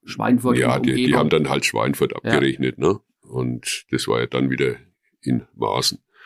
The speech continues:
Speaker 1: Aber trotzdem, als, äh, in dem Zusammenhang, Peter, auf der einen Seite klar, gut, dass die, äh, Honorarsätze, also die Fahrtkilometer, das Geld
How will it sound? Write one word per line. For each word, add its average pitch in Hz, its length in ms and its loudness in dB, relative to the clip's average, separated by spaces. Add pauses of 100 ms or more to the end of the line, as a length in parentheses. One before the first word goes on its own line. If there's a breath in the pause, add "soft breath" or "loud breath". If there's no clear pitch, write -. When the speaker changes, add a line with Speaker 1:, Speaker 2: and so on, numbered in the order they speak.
(160 loud breath)
Speaker 1:
Aber 131 180 0
trotzdem, 139 400 0
als, 139 300 -2
äh, 135 240 -2
in 120 260 -6
dem 147 180 0
Zusammenhang, 175 600 -2
Peter, 170 360 -2 (1500)
auf 139 200 0
der 135 140 0
einen 147 240 2
Seite 147 280 -2
klar, 127 460 -2
gut, 190 240 -2
dass 151 220 -2
die, 139 160 2
äh, 131 340 2
Honorarsätze, 143 840 0 (180)
also 135 260 0
die 123 480 -4
Fahrtkilometer, 151 800 0
das 147 160 -2
Geld 151 320 -4